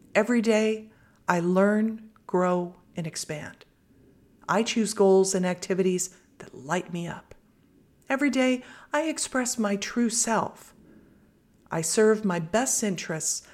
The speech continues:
by putting my insights and lived experience to work. I am courageous and create positive impact wherever I go. And I widen my vision and enter the space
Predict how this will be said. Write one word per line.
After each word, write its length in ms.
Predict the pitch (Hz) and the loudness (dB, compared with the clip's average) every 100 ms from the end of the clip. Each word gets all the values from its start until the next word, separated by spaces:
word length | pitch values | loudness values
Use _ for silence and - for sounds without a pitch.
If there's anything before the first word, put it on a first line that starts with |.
| - | -6
by 140 | - 269 | -2 -2
putting 340 | 277 294 277 | 0 2 4
my 220 | 240 196 | 4 2
insights 680 | 233 269 254 254 240 240 - - _ | 0 2 2 0 -2 -4 -8 -10 _
and 280 | - 165 170 | -8 -6 0
lived 200 | 190 202 | 0 0
experience 720 | 214 214 - 196 180 170 165 - | -4 -4 -2 0 0 -2 -6 -6
to 120 | 180 | -6
work. 380 | 160 147 - - _ _ _ _ _ _ _ - | -4 -6 -6 -20 _ _ _ _ _ _ _ -4
I 80 | |
am 160 | 175 185 | -2 -2
courageous 800 | - 160 151 185 190 139 - - - - - | -4 -6 0 -2 -2 -6 -6 -6 -14 -14 -2
and 140 | 208 | -2
create 420 | 214 214 196 190 | 2 4 6 4
positive 540 | - - 262 269 247 214 | -4 -2 0 0 0 0
impact 580 | 190 165 135 - _ - _ _ | -2 -4 -10 -12 _ -20 _ _
wherever 560 | 170 151 - 175 185 | -6 -4 -2 0 0
I 140 | 175 160 | -2 -4
go. 340 | 156 147 135 - _ _ _ _ _ _ | -6 -10 -10 -18 _ _ _ _ _ _
And 280 | 190 196 190 - _ _ _ _ | 0 0 0 -12 _ _ _ _
I 140 | - 220 | -2 -2
widen 500 | 208 180 185 190 185 | 0 2 4 4 0
my 160 | 160 | -4
vision 440 | 156 151 - 160 156 _ _ | -8 -10 -10 -12 -16 _ _
and 200 | 151 143 | -10 -6
enter 280 | - 202 220 | -2 0 0
the 100 | 214 | 0
space 600 | 190 - 185 175 - - | -2 -2 -4 -4 -6 -8